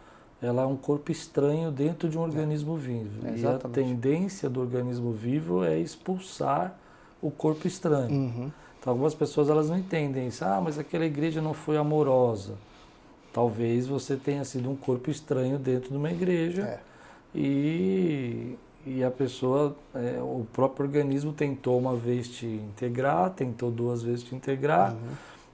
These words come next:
Speaker 1: Eu recentemente coloquei um stent aqui, né, um, no cérebro, né? E o médico dizia o seguinte: "Agora o teu corpo tem que re-, a-, é, aceitar o
Speaker 2: Aceitar.
Speaker 1: stent, ele tem que",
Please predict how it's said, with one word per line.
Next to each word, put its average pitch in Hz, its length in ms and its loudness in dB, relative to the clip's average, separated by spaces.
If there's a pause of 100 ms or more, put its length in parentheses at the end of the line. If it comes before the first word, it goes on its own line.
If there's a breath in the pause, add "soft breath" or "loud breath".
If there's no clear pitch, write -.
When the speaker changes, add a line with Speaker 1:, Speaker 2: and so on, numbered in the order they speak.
Speaker 1:
Eu 120 160 2
recentemente 123 540 2
coloquei 135 340 4
um 139 100 4
stent 131 520 -2
aqui, 117 280 -6
né, 117 200 0
um, 113 160 -4 (120)
no 110 140 -4
cérebro, 110 480 -4
né? 123 220 0 (640 loud breath)
E 120 160 -2
o 123 60 2
médico 131 420 2
dizia 131 280 -2
o 139 60 -2
seguinte: 117 600 -4
"Agora 120 260 2
o - 20 -4
teu 135 180 0
corpo 156 680 2
tem 151 340 0
que 180 760 -2 (140)
re-, - 80 -2
a-, 147 160 2
é, 151 180 0 (300 loud breath)
aceitar 160 720 4
o 180 40 8
Speaker 2:
Aceitar. 185 420 4
Speaker 1:
stent, 143 220 2
ele 120 140 2
tem 123 160 0
que", 147 320 0